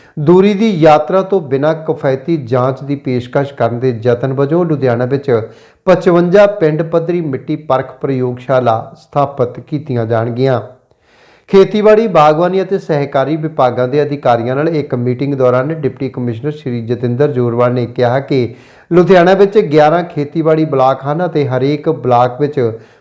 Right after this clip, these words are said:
ਪੰਜ ਪ੍ਰਯੋਗਸ਼ਾਲਾਵਾਂ ਸਥਾਪਿਤ ਕੀਤੀਆਂ ਜਾਣਗੀਆਂ।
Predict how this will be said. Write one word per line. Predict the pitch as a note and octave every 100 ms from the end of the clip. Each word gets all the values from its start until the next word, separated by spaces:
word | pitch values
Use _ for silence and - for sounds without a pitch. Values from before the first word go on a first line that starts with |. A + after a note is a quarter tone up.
| _ _
ਪੰਜ | F3+ F3+ F#3 G#3+
ਪ੍ਰਯੋਗਸ਼ਾਲਾਵਾਂ | G#3 E3 E3+ F3+ F3 - D3 D3 D3+ D#3
ਸਥਾਪਿਤ | D#3 - B2 C#3 A#2+ B2
ਕੀਤੀਆਂ | D3 C#3 B2 A#2
ਜਾਣਗੀਆਂ। | A2+ A2+ A#2+ B2 C3